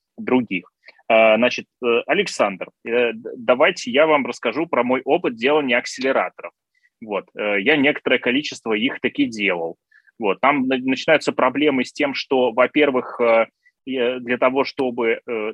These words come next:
трекерам дать, э, э, возможность расти, нужно, чтобы в акселераторе был двойной набор этих трекеров, да, потому что <laughs> трекерам надо у кого-то учиться.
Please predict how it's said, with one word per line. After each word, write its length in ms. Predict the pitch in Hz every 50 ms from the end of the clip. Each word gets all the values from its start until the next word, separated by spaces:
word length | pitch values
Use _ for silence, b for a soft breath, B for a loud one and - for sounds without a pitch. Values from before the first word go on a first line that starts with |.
| - -
трекерам 600 | - 147 151 139 - - 123 113 107 110 110 107
дать, 380 | 110 123 117 113 - - - - _ -
э, 40 | 120 110 110 110 107 107 107 104 101 101 101 - _ _ _ _ _ _ -
э, 180 | 120 117 110 110
возможность 600 | 113 127 127 120 143 143 131 113 120 - - -
расти, 560 | - 131 127 - - - - 131 110 101 - -
нужно, 300 | 127 135 127 110 123 117
чтобы 280 | - - - 120 117 117
в 40 | 117
акселераторе 680 | 120 - - 127 120 127 131 135 127 120 - 120 113 107
был 240 | 117 120 123 113 107
двойной 420 | 127 139 135 131 131 139 131 123
набор 340 | 120 113 117 139 220 254 220
этих 220 | - - - - -
трекеров, 400 | 120 113 101 - - 87 87 90
да, 140 | 104 123 -
потому 200 | - _ - -
что 400 | - _ _ - - - 170 151
<laughs> 40 | -
трекерам 380 | 120 120 113 - 110 107 104
надо 160 | 107 101 95 95
у 40 | 92
кого-то 360 | - 104 101 101 98 - 101
учиться. 500 | 101 101 98 - - 101 - - -